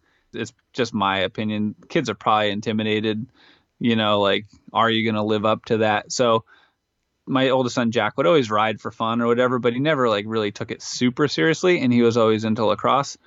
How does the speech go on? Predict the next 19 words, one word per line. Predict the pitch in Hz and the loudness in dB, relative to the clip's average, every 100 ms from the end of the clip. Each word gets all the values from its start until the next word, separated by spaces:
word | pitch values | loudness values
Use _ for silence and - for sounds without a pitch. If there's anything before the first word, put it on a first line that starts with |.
| _ _ _ | _ _ _
So | - 110 98 104 110 _ - | -2 2 2 -2 -8 _ -4
as | 120 | 0
long | 113 113 110 | 2 2 0
as | 110 | -2
he's | 113 104 | -2 0
out | 101 107 | 0 0
there | 110 104 | 0 0
being | 101 107 104 | 0 -2 -2
active | 95 107 - 113 | -2 -4 -2 -2
and | 107 101 101 | -2 -2 -2
having | 113 110 107 107 | -2 -2 -2 -2
fun | 113 113 | 0 0
with | 101 | 0
a | |
sport, | 101 - 117 127 - _ | -4 0 2 2 -4 _
I | 107 104 | -4 -2
don't | 101 | -4
really | - 110 104 | -2 0 0
care. | 107 107 123 | 2 2 2